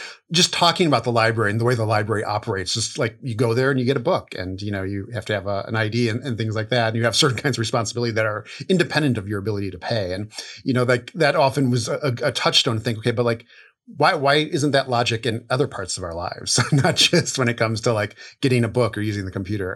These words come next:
And, um, you know, so the book is a history. So it starts, um,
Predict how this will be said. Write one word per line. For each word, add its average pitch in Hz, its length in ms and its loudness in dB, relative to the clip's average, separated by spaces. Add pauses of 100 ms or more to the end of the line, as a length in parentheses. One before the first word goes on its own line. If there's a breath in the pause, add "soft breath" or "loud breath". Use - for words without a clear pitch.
And, 120 140 0
um, 117 240 -2 (500 loud breath)
you 165 80 4
know, 139 260 2
so - 160 2
the 151 60 4
book 202 180 4
is 143 120 2
a 113 40 2
history. 117 320 2
So 117 140 0
it 110 80 0
starts, 147 400 2
um, 107 460 0